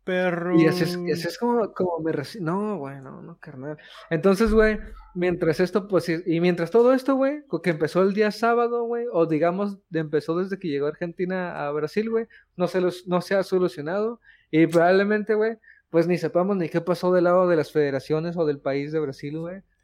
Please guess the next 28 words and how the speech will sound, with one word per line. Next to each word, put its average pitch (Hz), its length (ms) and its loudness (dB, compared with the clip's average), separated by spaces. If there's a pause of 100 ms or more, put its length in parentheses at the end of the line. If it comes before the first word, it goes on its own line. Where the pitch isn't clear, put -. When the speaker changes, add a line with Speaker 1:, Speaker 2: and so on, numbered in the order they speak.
(140)
Speaker 2:
y 175 80 -14
simplemente 160 520 -6
fifa 147 300 -4
diga, 147 480 0
pues, - 180 -16
esto 151 220 -2
va 135 120 4
a 131 40 -2
pasar, 190 420 0 (480)
y 147 120 -2
pues, 143 240 -2
ni 143 80 -6
pedo, 311 280 0
güey, 233 140 2
eso 185 220 -4
es 196 40 -6
lo 196 120 0
que 180 80 0
va 170 80 6
a 180 80 2
pasar, 220 320 0
como 170 180 0
siempre, 220 360 2
carnal, 180 340 -2
porque 151 260 -2
no 156 100 2
hay 185 120 4
más. 185 360 0